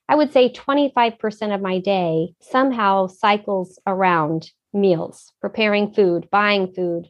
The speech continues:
planning for food. And so if I can get that portion, that twenty-five percent portion of my day on a real good clip, and get some good habits established there, it makes the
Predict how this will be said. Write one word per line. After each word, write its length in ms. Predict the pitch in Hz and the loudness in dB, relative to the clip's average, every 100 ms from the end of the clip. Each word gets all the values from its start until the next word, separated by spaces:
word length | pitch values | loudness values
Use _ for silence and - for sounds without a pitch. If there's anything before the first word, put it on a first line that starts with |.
| _ _ _ | _ _ _
planning 500 | - 226 233 226 190 | -4 0 2 2 0
for 160 | 185 175 | -2 -6
food. 360 | 190 175 170 - _ _ | -4 -6 -6 -12 _ _
And 180 | - 240 | -2 -2
so 140 | 240 254 | 2 0
if 120 | 240 | 2
I 120 | 247 | 0
can 280 | 302 262 220 - | 2 -2 -2 0
get 220 | 247 - 202 | 0 0 -4
that 360 | 214 226 320 - _ | -4 0 0 -2 _
portion, 480 | - 294 262 - 202 | -2 0 0 -4 -4
that 200 | 180 190 | -6 -8
twenty-five 520 | - 254 247 233 226 | -6 -2 0 -2 -4
percent 420 | 233 214 233 - | -8 -10 -10 -12
portion 420 | - 220 208 214 | -8 -6 -6 -6
of 120 | 202 196 | -6 -2
my 200 | 190 185 | -2 0
day 540 | 196 185 180 175 190 | 0 0 0 0 -2
on 220 | - 208 202 | -2 0 2
a 120 | 190 | 0
real 440 | 208 247 254 254 | 2 2 4 2
good 580 | 214 233 226 214 208 220 _ | 2 0 2 2 0 -4 _
clip, 340 | - 220 165 - _ _ 185 | -8 -4 -4 -6 _ _ -6
and 160 | 196 | -4
get 120 | 202 | -4
some 200 | - 208 | -6 -6
good 140 | 202 233 | -2 -4
habits 500 | - 202 196 185 190 | -2 -2 -2 -2 -6
established 580 | 190 190 180 185 180 - | -6 -2 -2 -4 -6 -6
there, 300 | 175 165 180 - | -4 -4 -8 -6
it 120 | 196 | -4
makes 420 | 220 208 - - - | 0 -2 -4 -14 -2
the 400 | 214 202 196 | 2 4 4